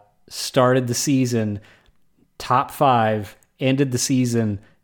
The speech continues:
just barely in the top twenty-five, and got bounced in the second round of the tournament,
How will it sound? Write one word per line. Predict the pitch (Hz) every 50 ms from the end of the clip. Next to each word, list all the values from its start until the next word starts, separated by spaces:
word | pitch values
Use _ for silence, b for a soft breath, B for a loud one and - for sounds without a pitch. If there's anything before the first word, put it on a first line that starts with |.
| _ _ _
just | - - - 185 170 143 135 - - - 127 117
barely | 127 135 135 139 143 139 135 135 135
in | 127
the | 123 123
top | - 131 127 127 123
twenty-five, | - 139 127 123 117 - 135 123 120 117 113 110 110 110 107 107 - - _
and | - 123 120 120
got | 113 120 120 - 117
bounced | 110 120 123 123 123 120 - - -
in | - 147
the | 123 110
second | - - 123 117 120 120
round | 120 120 117
of | 110
the | 110
tournament, | - - 214 196 185 165 135 127 131 131